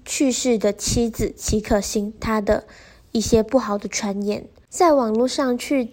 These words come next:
造谣一个死去的人，说他私生活混乱，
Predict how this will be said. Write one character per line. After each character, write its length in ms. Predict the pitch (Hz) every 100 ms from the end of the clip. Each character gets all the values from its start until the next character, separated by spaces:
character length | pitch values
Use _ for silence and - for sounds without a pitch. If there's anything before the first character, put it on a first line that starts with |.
| -
造 240 | 285 240
谣 240 | 226 202 -
一 100 | 233
个 200 | 220 269
死 240 | - 240
去 260 | 208 247 233
的 140 | 214
人， 200 | 196 196
说 300 | 196 - 233
他 240 | 240 247 233
私 320 | - - 262
生 220 | 262 262
活 180 | 240 208
混 300 | 233 220 208
乱， 200 | 214